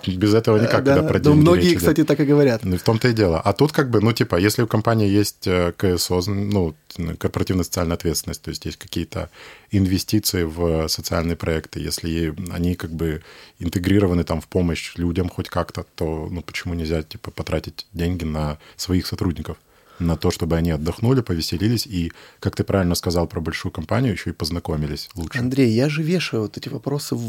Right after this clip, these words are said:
Speaker 2: воздух, понимаешь? То есть, с одной стороны, да, я как бы, ну, мне ок, мне вообще, если честно, я считаю, что компании могут тратить деньги так, как им заблагорассудится, в рамках, э, текущего законодательства.
Speaker 1: Это вообще ещё одна отдельная тема.
Speaker 2: Да, да, да, да, да. Я считаю, что, типа, если они хотят, э,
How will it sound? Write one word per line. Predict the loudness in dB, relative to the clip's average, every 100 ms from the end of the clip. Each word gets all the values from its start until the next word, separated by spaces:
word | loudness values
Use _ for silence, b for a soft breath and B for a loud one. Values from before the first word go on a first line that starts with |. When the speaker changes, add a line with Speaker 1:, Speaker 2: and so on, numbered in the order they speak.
| -6 -6 -6 0
Speaker 2:
воздух, | 0 0 -6 -12
понимаешь? | -6 -2 -2 -2
То |
есть, | -4 -2
с | 0
одной | 2 2
стороны, | 2 2 4 4 4 2 0 -8 -2
да, | 2 4
я | 2 2 0
как | -4
бы, | -2 2 2 0
ну, | -2
мне | 0 2 4
ок, | 6 6 4 -2
мне | 2 4
вообще, | 4 4
если | 2 2
честно, | 0 0 2
я | 0
считаю, | 0 -4
что | -4
компании | -6 -2 0 2
могут | 0 -2
тратить | -2 -2 0
деньги | -2 -2
так, | -4
как | -6 -6
им | -4
заблагорассудится, | -2 -2 -2 -2 -2 -2 -2
в | -2
рамках, | 0 0 -2 -8 -8
э, | -6 -6
текущего | -6 -6 -4
законодательства. | -4 -2 -2 0 0 2
Speaker 1:
Это |
вообще | 4 2 2 4 4 2
ещё | 2 4
одна | 4 4
отдельная | 4 2 2 0
тема. | 2 0 4
Speaker 2:
Да, | 6 8 8
да, |
да, | 8
да, | 6
да. | 4 2
Я | 4 4 4
считаю, | 2 2
что, | 2 0
типа, | -2 0 4
если | 4 4 2
они | 4
хотят, | 2 2 2 2
э, | 0 0